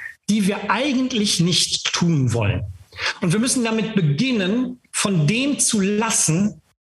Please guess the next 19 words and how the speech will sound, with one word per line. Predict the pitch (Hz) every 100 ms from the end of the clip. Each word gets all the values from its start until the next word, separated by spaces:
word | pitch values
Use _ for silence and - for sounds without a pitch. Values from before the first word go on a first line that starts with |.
| -
abzulassen, | 247 247 - - 180 165 - 185 175
was | 180 -
wir | 180
eigentlich | 175 190 190 139
nicht | 151 -
tun | - 143 117
wollen. | 104 127 - - - -
Und | 214 185
wenn | 226 233
wir | 214
lernen, | 208 233 254 220 202 -
abzulassen, | - - - 202 160 151 - 247 269 - - - -
dann | 208 214 294 262 - -
können | - - 269 262
wir | 208 190
lernen, | 170 190 214 220 220 214 - _
zuzulassen. | - - 269 - - 139 113 - 113 101
Wer | - 165 240
ablässt, | 247 240 247 240 - - -